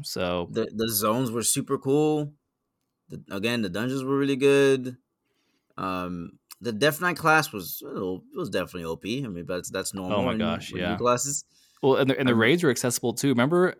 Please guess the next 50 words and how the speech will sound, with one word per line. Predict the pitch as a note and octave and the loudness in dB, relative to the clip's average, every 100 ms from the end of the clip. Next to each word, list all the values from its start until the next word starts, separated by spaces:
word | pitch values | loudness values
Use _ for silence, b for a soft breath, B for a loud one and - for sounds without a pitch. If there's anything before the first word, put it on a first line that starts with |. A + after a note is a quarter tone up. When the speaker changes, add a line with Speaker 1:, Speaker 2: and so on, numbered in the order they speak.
| - | -6
Speaker 1:
like, | B2 G#2 G2 - _ _ _ _ _ _ _ _ - _ - - | 0 0 0 -6 _ _ _ _ _ _ _ _ -20 _ -14 0
I | A2 | 2
couldn't, | E3 - - - | 2 2 0 2
like, | B2+ A2 - - - | 0 0 -6 -10 0
back | B2+ - | 0 2
in | D#3 | 0
the | |
day | A2 G#2+ | 2 4
in | A#2+ F#2+ | 4 2
Burning | G#2 A#2+ | 0 0
Crusade, | A#2+ G#2 - G#2 G#2 | -2 -4 0 2 2
if | G#2 | 2
you | |
wanted | A2+ B2+ | 2 2
to | G2 | 2
raid, | F#2+ A2+ | 0 2
you | G#2+ | 0
had | G2+ G#2 | -2 -2
to | |
do | |
this | G#2+ G2 | -2 -2
whole | E2 G#2+ G2+ | -4 -2 -2
attunement | - - C#3+ C#3+ C#3 | -4 -2 0 2 -2
quest. | - C#3 C3+ C#3 B2 | 0 2 4 2 0
You | |
had | A#2 A#2+ | 0 0
to | |
go, | B2 A#2 | 2 2
like, | G#2+ G2+ G2+ | 2 0 -2
run | G2 G2+ A2 | -2 0 0
the | A2 | -2
same | - A2+ G2+ | -4 -4 -2
dungeon, | F#2+ G#2+ A2+ | -2 -2 -2
like, | G2+ - | -4 -6
ten | - A#2+ A2+ | -4 -2 -2
times | - G#2+ A2 A2+ | -2 -4 -2 -2
to | |
get | A2 | -2
a | G2+ | -2
piece | G#2+ G2 | -6 -8
of | F2+ | -8
gear | G2 G2+ G#2 G#2+ - _ b b b b | -4 0 0 0 -4 _ b b b b
so | - A#2+ | -8 -6
you | |
can | G#2 | -2
even | G2+ F#2 F#2 | -2 -2 -2
get | F#2 G2 | 0 0
into | G#2 G#2+ | -2 -4
Karazhan. | - G#2 A2 G#2 G2+ G2+ G2+ G2+ | -2 0 0 0 0 0 0 0
Like, | F2+ E2+ | -2 -4